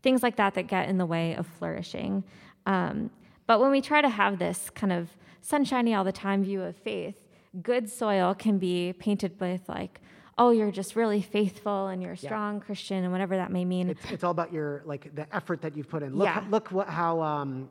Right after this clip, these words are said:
Speaker 2: look at how well you're doing.
Speaker 1: Yeah,
Speaker 2: Mm.
Speaker 1: all the outward signs that things are good, um, that good vibes only mentality
Speaker 2: Yeah,
Speaker 1: that
Speaker 2: yeah, yeah.
Speaker 1: goes around
Speaker 2: Mm-hmm.
Speaker 1: and gets stuck on mugs and things. Um,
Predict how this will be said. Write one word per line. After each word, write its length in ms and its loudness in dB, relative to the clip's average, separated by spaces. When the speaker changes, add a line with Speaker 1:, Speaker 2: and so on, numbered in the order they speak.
Speaker 2:
look 200 -4
at 80 0
how 160 2
well 340 4
you're 180 0
doing. 460 -6
Speaker 1:
Yeah, 200 -8
Speaker 2:
Mm. 140 -16
Speaker 1:
all 140 4
the 180 -2
outward 320 0
signs 380 -4
that 200 -10
things 280 0
are 140 -6
good, 440 -2
um, 300 -4
that 280 -6
good 180 0
vibes 300 4
only 380 0
mentality 680 -4
Speaker 2:
Yeah, 100 -2
Speaker 1:
that 60 -2
Speaker 2:
yeah, 80 -4
yeah. 40 -6
Speaker 1:
goes 200 -6
around 260 -6
Speaker 2:
Mm-hmm. 80 -6
Speaker 1:
and 80 -6
gets 360 -8
stuck 320 -4
on 160 4
mugs 340 -2
and 140 0
things. 340 -4
Um, 440 2